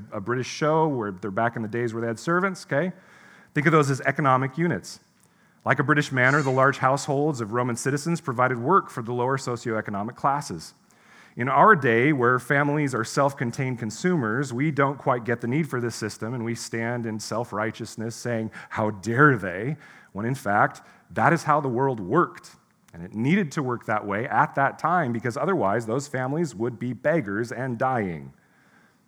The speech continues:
Now, it seems archaic, and it seems cruel to us in our twenty twenty-three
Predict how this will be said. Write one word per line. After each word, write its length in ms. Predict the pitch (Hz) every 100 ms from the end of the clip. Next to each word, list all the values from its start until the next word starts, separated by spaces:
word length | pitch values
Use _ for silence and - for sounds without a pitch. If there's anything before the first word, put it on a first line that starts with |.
| _ -
Now, 80 | 82
it 60 |
seems 380 | - 165 196 190
archaic, 560 | 180 - 104 123 170 92
and 80 |
it 80 | 104
seems 380 | - 151 160 160
cruel 340 | - 208 202 143
to 160 | -
us 300 | 104 104 -
in 80 | 113
our 100 | 113
twenty 240 | - 117
twenty-three 460 | 117 110 104 -